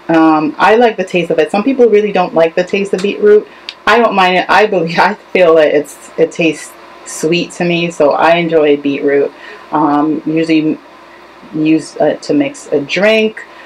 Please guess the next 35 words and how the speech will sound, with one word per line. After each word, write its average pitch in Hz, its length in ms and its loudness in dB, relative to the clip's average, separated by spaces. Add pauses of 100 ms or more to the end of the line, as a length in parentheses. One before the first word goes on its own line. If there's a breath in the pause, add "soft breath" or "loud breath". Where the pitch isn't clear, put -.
(140 loud breath)
Um, 151 280 2
that's 147 340 -2
the 147 140 0
way 143 320 2
I 151 200 2
usually 190 440 -2 (260)
do 190 180 0
my 185 180 2
beetroot. 180 600 0 (400 loud breath)
Um, 156 240 0
but 156 180 2
it 160 120 0
is 147 220 0
great 160 540 -2 (280)
for, 151 460 2 (140)
um, 147 360 -2
alkalining, 202 760 0
alkalining 208 680 2
your 208 120 -2
body 190 440 2
and 165 160 2
removing 160 600 2
mucus 160 400 0
from 147 140 -2
your 147 100 -4
body. - 380 -4 (1600 loud breath)
And 185 300 2
the 160 100 6
last 175 400 2
thing 220 140 0
I 220 60 2
have 214 300 0
for 190 80 -4
you 180 380 -4
is 156 360 2